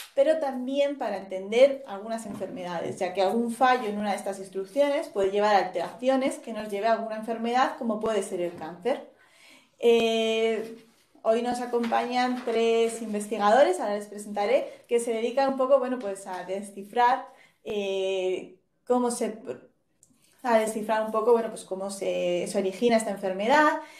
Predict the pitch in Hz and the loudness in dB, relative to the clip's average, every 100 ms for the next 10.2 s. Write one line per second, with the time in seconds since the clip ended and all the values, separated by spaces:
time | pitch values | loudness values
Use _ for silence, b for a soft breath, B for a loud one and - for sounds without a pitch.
0 | B B 214 202 196 202 196 208 214 196 | B B 0 0 0 -2 2 2 2 0
1 | 190 - 294 277 269 240 220 220 - 233 | -2 6 8 8 4 0 -2 -4 -6 -6
2 | 226 202 - 196 180 202 277 277 262 247 | -4 -6 -8 -8 -6 4 4 4 2 0
3 | 254 254 b 226 220 220 254 247 247 262 | -2 -6 b -2 -2 -2 -4 -2 0 0
4 | 254 233 220 202 254 294 269 208 202 196 | 0 -2 -4 -2 0 2 0 -6 -8 -8
5 | 190 220 220 208 202 180 180 185 170 - | -6 -6 -6 -6 -4 -2 -2 -4 -10 -12
6 | - - 165 - _ _ _ _ _ _ | -14 -12 -12 -14 _ _ _ _ _ _
7 | - - 208 208 202 202 - - - b | -20 -8 -4 -2 -2 -2 -6 -8 -18 b
8 | b b b b 240 240 233 233 233 240 | b b b b 10 10 10 8 6 6
9 | 233 247 254 247 240 220 214 196 196 254 | 4 2 2 0 -8 -10 -6 -6 -2 -2
10 | 339 - | -2 -6